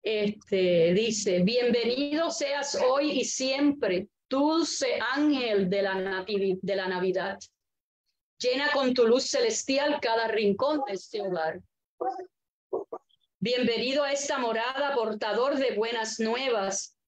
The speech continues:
Ilumina y guía a cada ser que está, que en esta casa habita". O si lo haces en tu estudio de yoga o en tu, o en tu, ah, oficina, ¿verdad? Puedes. "Bienvenido seas hoy y siempre, dulce ángel de la natividad.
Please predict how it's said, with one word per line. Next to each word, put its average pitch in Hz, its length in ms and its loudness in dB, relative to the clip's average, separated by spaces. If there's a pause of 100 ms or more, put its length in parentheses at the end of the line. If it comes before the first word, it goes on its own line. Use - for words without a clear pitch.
(240)
Ilumina 277 560 0
y 302 80 -2
guía 311 260 0
a - 80 -2
cada 254 260 -2
ser 302 340 0
que 220 180 0
está, 247 500 -4 (280)
que 214 140 -2
en 202 60 2
esta 254 320 -2
casa 214 420 -2
habita". 220 680 0 (680)
O 208 120 4
si 220 180 0
lo 196 140 4
haces 233 380 2
en 220 100 2
tu 214 160 6
estudio 240 480 4
de 190 120 4
yoga 220 600 4
o 185 260 4
en 190 140 0
tu, 202 100 2 (220)
o 202 220 2
en 196 180 2
tu, 190 240 4
ah, 175 300 -2
oficina, 196 680 0
¿verdad? 185 280 0
Puedes. 208 340 0 (1000)
"Bienvenido 254 680 0
seas 269 400 0
hoy 269 260 4
y 226 40 0
siempre, 285 600 2
dulce 262 540 2
ángel 254 460 0
de 208 100 0
la 190 160 0
natividad. 180 680 0